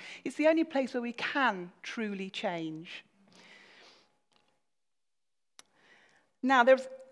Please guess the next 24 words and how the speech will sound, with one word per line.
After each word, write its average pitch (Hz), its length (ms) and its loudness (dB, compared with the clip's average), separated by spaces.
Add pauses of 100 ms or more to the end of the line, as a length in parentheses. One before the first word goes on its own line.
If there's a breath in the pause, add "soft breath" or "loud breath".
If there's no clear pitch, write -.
(120)
obviously, 330 400 2
we 254 180 -4
do, 320 460 0 (180)
we 320 240 0
worship 277 560 4
God, 180 300 -2
don't 214 240 0
we, 190 180 -4 (100)
for 208 200 2
who 226 220 -2
he 208 180 -2
is. 160 340 -4 (120)
But 226 120 2
there 233 160 8
is 277 240 -2
good 233 220 -4
news, 170 680 -4 (400 loud breath)
because 202 300 -6
while 262 800 4
we're 175 180 -4
worshipping, 170 840 -6 (800 soft breath)
God 226 420 4
goes 226 240 0
out 170 320 -4